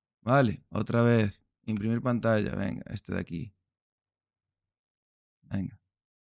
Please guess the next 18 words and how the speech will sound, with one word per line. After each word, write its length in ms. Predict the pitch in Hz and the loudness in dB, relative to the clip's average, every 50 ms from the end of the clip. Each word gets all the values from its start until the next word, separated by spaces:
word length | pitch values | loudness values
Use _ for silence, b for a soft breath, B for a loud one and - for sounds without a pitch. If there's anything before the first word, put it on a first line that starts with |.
| _ _ _ _ _ | _ _ _ _ _
Venís 240 | - 107 110 107 107 | -4 -2 -2 -2 -2
aquí 340 | 107 104 - 120 135 147 | -2 -2 0 2 2 2
otra 200 | 147 135 - 120 | 2 2 0 0
vez. 280 | 113 113 113 110 107 - | 2 2 2 0 0 -2
Control 400 | - 117 117 117 - 120 120 123 | -4 -2 -2 -2 0 0 0 2
V. 360 | 120 117 113 107 95 98 104 - _ _ _ _ _ _ _ _ _ _ _ _ _ _ _ _ _ _ _ _ _ _ | 2 2 0 0 -2 -6 -8 -14 _ _ _ _ _ _ _ _ _ _ _ _ _ _ _ _ _ _ _ _ _ _
Vale. 500 | - 98 98 104 113 113 127 135 160 175 _ _ _ _ _ _ _ _ _ _ _ 143 143 | -10 -8 -6 -4 -4 -4 -4 -6 -8 -10 _ _ _ _ _ _ _ _ _ _ _ -20 -20
Ahí. 380 | - - - _ _ 170 190 - _ _ _ _ _ - | -20 -20 -20 _ _ -16 -16 -16 _ _ _ _ _ -2
Vale, 220 | 139 143 117 - | 0 0 0 0
y 80 | - 101 | 0 -2
así 180 | 110 - 143 | -2 0 2
ya 200 | 143 143 147 135 | 2 2 2 0
podéis 280 | - 131 127 139 135 139 | 0 0 0 2 2 0
hacer 440 | 135 123 160 165 170 - 214 - _ _ _ _ _ _ _ _ | 0 2 4 4 4 2 0 -6 _ _ _ _ _ _ _ _
y 140 | - 135 123 | 0 0 2
crear, 500 | - 131 127 139 143 151 156 120 - - - | 4 6 8 10 10 10 8 8 4 0 0
eh, 320 | 117 123 120 120 117 117 | 2 4 4 6 4 4
vuestro, 1300 | 110 113 120 123 - - - 123 120 120 117 117 117 113 113 113 110 110 110 107 107 107 104 104 107 - | 4 4 4 2 2 2 2 4 6 6 6 6 6 6 4 4 4 4 4 4 2 2 0 0 -2 -4